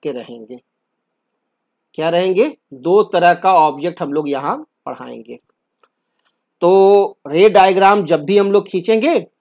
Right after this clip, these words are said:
तो उस समय दो तरह के ऑब्जेक्ट देखते हैं। एक हमारा होता है क्या? पॉइंट ऑब्जेक्ट। एक हमारा रहेगा पॉइंट ऑब्जेक्ट। क्लियर?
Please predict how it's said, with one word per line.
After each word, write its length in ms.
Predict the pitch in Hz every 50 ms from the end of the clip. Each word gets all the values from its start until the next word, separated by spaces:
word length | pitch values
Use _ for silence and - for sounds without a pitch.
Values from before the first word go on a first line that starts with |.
| _ -
तो 100 | 185 170
उस 120 | 165 -
समय 180 | 196 180 185 170
दो 200 | 139 156 170 170
तरह 160 | 170 180 190
के 120 | 180 202
ऑब्जेक्ट 280 | 202 196 185 196 196 190
देखते 320 | 180 208 - _ - 233
हैं। 80 | 220 220 _ _ _ _ _ _ _ _ _ _ - -
एक 280 | 214 254 254 262 -
हमारा 320 | 247 226 214 196 202 214 220
होता 400 | 196 180 180 175 - 185 185 175
है 140 | 185 180 165
क्या? 320 | 170 175 151 110 113 123 - _ _ _ _ _ _ _
पॉइंट 420 | - 170 170 165 165 165 156 - 147
ऑब्जेक्ट। 500 | 117 107 104 - - 120 107 _ _ - _ _ - -
एक 240 | 135 156 - - 180
हमारा 280 | 160 156 156 165 170
रहेगा 560 | 165 156 151 156 160 147 151 160 202 262 247 _ _ _ _ _ _ _ _ _ _ _ _ _ -
पॉइंट 420 | - 143 135 131 135 131 123 - 110
ऑब्जेक्ट। 600 | 101 104 104 _ _ - - _ _ _ _ - _ _ _ _ _ _ _ _ _ _ _ _ _ _ _ _ _ _ _ _ _ _ _ _ _ _ _ _ _ _ _ _ _ _ _ _ _ _ _ _ _ _ _ _ _ _ _ _ _ _ _ _ _ _ -
क्लियर? 300 | 165 180 226 294 320